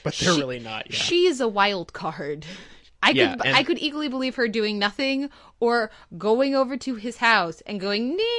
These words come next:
Speaker 2: nah, nah, nah. I, we have the video." <laughs> Turn yourself in. <laughs> Yeah.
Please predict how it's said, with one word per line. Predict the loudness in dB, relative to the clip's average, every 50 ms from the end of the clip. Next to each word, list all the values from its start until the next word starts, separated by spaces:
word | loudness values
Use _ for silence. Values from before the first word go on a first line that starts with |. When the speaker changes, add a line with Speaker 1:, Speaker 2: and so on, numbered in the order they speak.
| -2 -2
Speaker 2:
nah, | -2 -4 -4 -4
nah, | -4 -4 -4
nah. | -4 -4 -2 -2 -4 -4 -6 -10 -18 -14 -8 -8 -4 0
I, | 0 0 0 0
we | -2 -2 0
have | 4 4 2 4 2
the | -2 -4
video." | -2 -2 0 2 2 2 2 2 2 2 0 0 -2 -6 -8 -8 -8 _ _ -20 -20 _ _ -10
<laughs> | -8 -8 -6 -6 -6 -8 -4 0 0 0 0 0
Turn | -2 0 2 2 4 2
yourself | 2 2 2 2 2 2 0 0
in. | -4 -2 0 0 0 0 -2 -4 -8 -12 _ _ -20 -18 -14 -12
<laughs> | -12 -12 -14 _ _ -18 -18 -18 -18 _ -18 -18 -18 -18 -18 -10 -8
Yeah. | -6 -6 -6